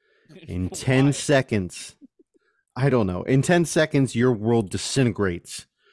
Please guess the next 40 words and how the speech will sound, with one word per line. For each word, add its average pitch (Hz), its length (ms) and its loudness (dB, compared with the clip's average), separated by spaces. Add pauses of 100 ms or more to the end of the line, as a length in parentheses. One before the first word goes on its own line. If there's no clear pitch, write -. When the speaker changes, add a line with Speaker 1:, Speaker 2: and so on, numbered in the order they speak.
(460)
Speaker 2:
Other 156 360 6
parents 110 380 0
have 113 180 0
problems 104 420 0
with 101 140 -6
their 104 120 0
children 98 420 -2
who 95 100 -4
take 90 280 -4
drugs, 92 420 -4
but 92 240 -4
not 113 500 2
you. 131 680 2 (400)
Speaker 1:
This 151 140 -20
is 143 80 -20
definitely 147 320 2
Speaker 2:
Yours 175 160 2
Speaker 1:
a 139 40 4
Speaker 2:
is 127 60 2
a 117 80 -2
Speaker 1:
white - 60 -8
family. - 200 -10
Speaker 2:
Christian 196 460 2
home. 90 460 -2 (280)
Yeah. 127 300 2 (200)
Speaker 1:
<laughs> - 200 -20
Speaker 2:
Yours 214 400 2
is 180 160 2
a 135 40 -4
Christian - 600 -2
home. 95 400 -2 (560)
You 220 320 4
raised 139 340 4
your 147 100 4
daughter 107 380 2
in 110 120 2
church 104 440 -2
and 127 140 0
Sunday 180 420 2
school. 95 480 -4